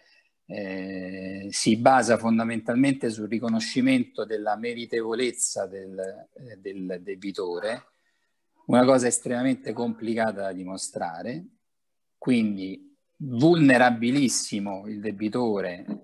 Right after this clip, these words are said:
di fronte, diciamo, al, al mancato riconoscimento della meritevolezza,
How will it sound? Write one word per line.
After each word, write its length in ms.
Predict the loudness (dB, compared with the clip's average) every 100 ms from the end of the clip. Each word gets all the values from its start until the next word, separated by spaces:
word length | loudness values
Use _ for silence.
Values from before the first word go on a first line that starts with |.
| -14 -20 0
di 100 | 2
fronte, 500 | 4 4 4 2 -4
diciamo, 440 | -4 2 4 4
al, 160 | -2 -4
al 160 | -6 -4
mancato 420 | -4 0 0 2
riconoscimento 800 | 0 -6 -8 -6 -4 -4 -6 -6
della 160 | -6
meritevolezza, 960 | -6 -8 -2 2 4 4 2 2 4